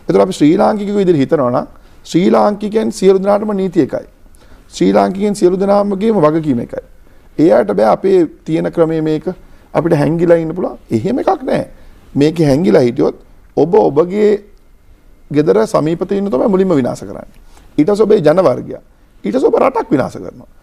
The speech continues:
එතකොට අපිට පේන තියෙන කාරණා ඒක අපි කිව්වේ මේක සුළුවට ගන්න එපා කියලා මෙතුමියත් එකයි කියන්නේ.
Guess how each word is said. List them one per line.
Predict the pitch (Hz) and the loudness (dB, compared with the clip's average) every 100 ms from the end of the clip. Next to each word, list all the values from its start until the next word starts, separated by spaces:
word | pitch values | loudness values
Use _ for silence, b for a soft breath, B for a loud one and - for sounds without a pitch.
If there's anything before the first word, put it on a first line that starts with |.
| b b - | b b -8
එතකොට | 160 185 208 | -2 0 0
අපිට | 147 180 180 | 0 0 0
පේන | 139 131 151 | 0 0 -2
තියෙන | 170 | -2
කාරණා | 175 185 | 0 -2
ඒක | 156 | 0
අපි | 156 156 | 0 0
කිව්වේ | 180 160 | 0 0
මේක | 175 170 | -2 -2
සුළුවට | 139 127 135 | 0 0 0
ගන්න | 139 139 | 0 -2
එපා | 139 | -2
කියලා | 175 143 | -2 -2
මෙතුමියත් | - 135 151 | -2 -2 -2
එකයි | 147 151 | -2 -2
කියන්නේ. | 143 160 - | -2 -4 -6